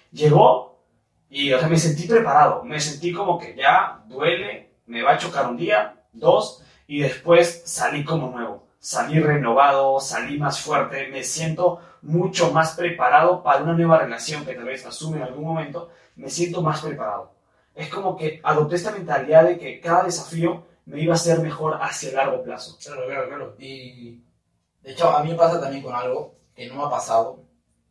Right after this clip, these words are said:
Speaker 2: pero es una situación que siempre me he puesto a pensar, y le he comentado justamente a mi mamá, que le, yo le comenté, "Mamá, probablemente si tú te murieras, yo no estaría triste a la semana,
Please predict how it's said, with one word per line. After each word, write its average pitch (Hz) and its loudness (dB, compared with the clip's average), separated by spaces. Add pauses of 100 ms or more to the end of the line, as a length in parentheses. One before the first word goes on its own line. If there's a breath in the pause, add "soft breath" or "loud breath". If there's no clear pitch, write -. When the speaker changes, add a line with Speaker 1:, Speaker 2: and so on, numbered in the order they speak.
(220)
Speaker 2:
pero 110 -6
es 110 -10
una 123 -12
situación 113 -12
que 110 -18
siempre 117 -14
me 113 -16
he 110 -18
puesto 117 -10
a - -16
pensar, 107 -10
y 110 -20
le 113 -14
he 113 -12
comentado 113 -12
justamente 113 -16
a 113 -14
mi 107 -12
mamá, - -10 (640)
que 113 -8
le, 110 -8
yo 117 -16
le 123 -10
comenté, 110 -8
"Mamá, - -2 (180)
probablemente 160 0 (120)
si 117 -20
tú 117 -20
te 123 -10
murieras, 113 -6 (720)
yo 131 -16
no 147 -8
estaría 131 -2
triste - -10
a 107 -10
la 101 -10
semana, 104 -18